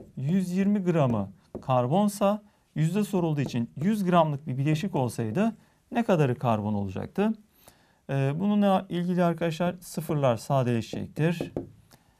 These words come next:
E, beşe böldüğümüz zaman, e, ya da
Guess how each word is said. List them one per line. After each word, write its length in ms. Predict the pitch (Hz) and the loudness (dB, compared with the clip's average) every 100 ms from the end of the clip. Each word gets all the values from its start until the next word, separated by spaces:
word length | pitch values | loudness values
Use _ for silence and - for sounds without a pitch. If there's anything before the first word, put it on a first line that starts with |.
| - 147 | -14 -6
E, 200 | 120 - | -4 -6
beşe 460 | 135 160 160 180 160 | -4 -4 0 -2 0
böldüğümüz 600 | 160 160 156 156 156 143 | 0 0 2 2 2 2
zaman, 440 | 143 139 147 147 151 - _ _ _ _ _ _ _ _ _ - | 0 2 2 0 -6 -14 _ _ _ _ _ _ _ _ _ -10
e, 180 | 123 147 | -8 -2
ya 180 | 151 | 0
da 200 | 156 151 | 2 0